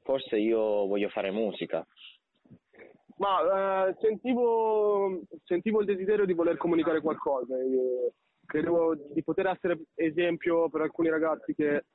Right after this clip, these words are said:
Speaker 2: arrivano da un trascorso difficile, magari, eh, riuscire ad aggrapparsi a un sogno e credere in qualcosa credo che possa essere d'esempio per tutti quanti. Quindi c'è ancora tanta strada e tanto da imparare, però, eh, spero di riuscire ad arrivare all'obiettivo di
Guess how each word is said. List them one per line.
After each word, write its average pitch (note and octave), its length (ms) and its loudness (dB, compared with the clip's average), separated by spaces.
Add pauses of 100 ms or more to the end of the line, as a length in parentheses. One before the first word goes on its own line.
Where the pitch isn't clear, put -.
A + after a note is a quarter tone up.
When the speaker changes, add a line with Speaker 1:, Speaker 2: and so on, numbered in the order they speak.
(320)
Speaker 2:
arrivano D3 340 2
da C#3 460 0
un C#3 100 -6
trascorso C#3+ 480 -4
difficile, C3 540 0
magari, C3+ 400 2
eh, B2+ 1300 0
riuscire E3 340 2
ad D3+ 280 2
aggrapparsi D3 520 -2
a E3 60 2
un D#3 100 0
sogno D#3 400 2
e C#3+ 80 2
credere D#3+ 280 2
in D3+ 80 -4
qualcosa D#3 460 0
credo D3 220 0
che C#3 80 -4
possa - 280 -4
essere C#3+ 260 -2
d'esempio C#3 400 -2
per C3+ 160 -6
tutti C3+ 240 -4
quanti. B2 380 -2 (520)
Quindi B2+ 460 2
c'è - 120 -2
ancora D3 300 0
tanta C#3+ 320 -2
strada D#3 560 0
e C#3 60 -2
tanto D3 260 -2
da D3 80 2
imparare, D3 420 0
però, C3 560 0 (460)
eh, B2+ 300 -6
spero D3+ 200 0
di D3 80 2
riuscire D3+ 380 0
ad D3 120 2
arrivare D3 260 2
all'obiettivo D3 580 0
di C#3 360 0